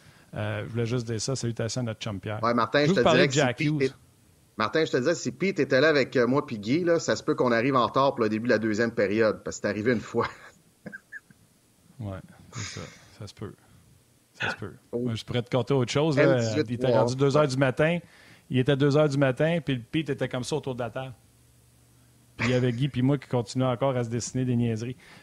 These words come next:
Speaker 1: Mais on, on y reviendra. Je veux vous parler de Jack Hughes, les gars. Euh, j'en parlais avec Guy. Il manque le côté deux cents pieds de sa game. Je pense qu'on est d'accord. Puis à son âge, c'est normal. En plus, il est gros comme un chicot.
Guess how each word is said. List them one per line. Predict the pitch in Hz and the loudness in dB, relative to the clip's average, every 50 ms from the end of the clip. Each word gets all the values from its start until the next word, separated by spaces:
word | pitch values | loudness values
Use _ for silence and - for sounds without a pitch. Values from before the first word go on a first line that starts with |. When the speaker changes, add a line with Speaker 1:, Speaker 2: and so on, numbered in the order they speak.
| - | -2
Speaker 1:
Mais | 131 131 135 135 139 135 147 - - - - _ _ - - - - _ - 165 | 0 2 2 2 0 -2 -4 -8 -14 -20 -20 _ _ -20 -20 -20 -20 _ -12 -8
on, | 165 156 151 151 | -4 -4 -4 -2
on | - 156 | 0 0
y | 151 147 | 0 2
reviendra. | 139 147 151 143 139 151 180 185 - _ _ _ _ _ _ - _ _ _ | 2 2 0 2 0 0 -2 -4 -8 _ _ _ _ _ _ -20 _ _ _
Je | - 123 | 0 0
veux | 151 | 0
vous | 175 160 | 2 2
parler | - 160 165 180 | 2 2 2 2
de | 165 131 | 2 0
Jack | 135 139 127 120 - - | 0 0 0 0 -2 -4
Hughes, | 151 151 131 113 | -4 -4 -4 -6
les | 113 110 | -6 -8
gars. | 107 117 113 - - - - - - - - _ _ _ - 185 | -8 -10 -10 -14 -18 -20 -20 -20 -20 -20 -20 _ _ _ -14 -10
Euh, | 143 127 | -6 -4
j'en | 127 139 | -2 -2
parlais | 127 - 151 147 156 170 | 0 0 0 2 2 2
avec | 170 139 135 117 110 | 2 0 0 -2 -4
Guy. | 113 117 139 151 160 165 - _ _ _ _ _ _ _ _ _ _ _ _ | -6 -6 -4 -4 -4 -4 -8 _ _ _ _ _ _ _ _ _ _ _ _
Il | - 143 147 | -2 0 2
manque | 151 160 170 190 190 165 - - - - | 2 2 2 2 0 -4 -6 -12 -10 -4
le | 143 135 127 | -2 -2 -2
côté | - 143 139 135 131 - 160 | 0 -2 -2 -2 0 -2 -4
deux | 147 123 139 139 | -2 0 0 0
cents | 120 - 135 127 120 | 0 -2 -4 -4 -4
pieds | 107 - 139 | -4 -6 -6
de | 127 | -6
sa | - - 127 117 | -4 -4 -4 -4
game. | 110 123 123 117 | -4 -4 -6 -6
Je | - | -4
pense | - 147 156 - | -4 -4 -4 -4
qu'on | - 135 127 | -4 -2 -2
est | 127 123 | -2 -2
d'accord. | - - 131 - 127 127 135 135 127 | -2 -4 -4 -4 -4 -4 -4 -4 -6
Puis | - - 123 120 120 - | -6 -8 -8 -8 -8 -6
à | - 117 | -6 -6
son | 113 - 139 127 123 127 | -4 -2 0 0 0 0
âge, | 127 131 139 139 135 - - | 0 0 0 -2 -4 -6 -4
c'est | - 135 127 | -4 -2 -2
normal. | 120 117 107 110 117 120 120 123 123 | 0 0 0 0 0 0 0 -2 -2
En | 117 113 | -4 -4
plus, | 107 - 131 143 - - | -6 -4 -6 -6 -6 -6
il | - 117 | -6 -6
est | 113 | -4
gros | 104 113 120 135 131 | -2 -2 -2 -2 0
comme | - 127 120 | 0 -2 -2
un | 117 110 | -2 -2
chicot. | - - - - - 127 120 | -4 -6 -8 -10 -10 -12 -12